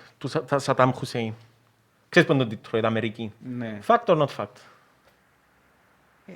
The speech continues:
Speaker 2: I'm gonna go not fact.
Speaker 1: Very fact. Το χίλια εννιακόσια ογδόντα έδωκαν το κλειδί της πόλης στο Detroit και μάλιστα το Detroit έδωκεν,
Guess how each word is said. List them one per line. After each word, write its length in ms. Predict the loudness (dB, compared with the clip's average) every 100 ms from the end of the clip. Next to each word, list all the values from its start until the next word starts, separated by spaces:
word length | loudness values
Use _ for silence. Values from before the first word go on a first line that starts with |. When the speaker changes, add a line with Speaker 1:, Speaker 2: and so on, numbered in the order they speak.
| -20
Speaker 2:
I'm 280 | -14 -8 -6
gonna 160 | -4
go 260 | -2 -2 -2
not 180 | -4 -8 -10 -6
fact. 340 | -6 -6 -14 -20 -20 -20 -20 _ _ 2
Speaker 1:
Very 200 | 6 6 4
fact. 320 | -6 -10 -18 -20 -20 _ _ _ _ _ _ -20 -20 _
Το 100 | -4
χίλια 160 | 4
εννιακόσια 300 | 8 8 8
ογδόντα 240 | 6 8 8
έδωκαν 280 | 10 8 6
το 100 | 2
κλειδί 260 | 4 2
της 140 | 2 2
πόλης 200 | 2 2
στο 140 | 0
Detroit 340 | -2 0 2 4
και 100 | 6
μάλιστα 280 | 6 6 4
το 80 | 2
Detroit 180 | 4 6
έδωκεν, 340 | 8 6 4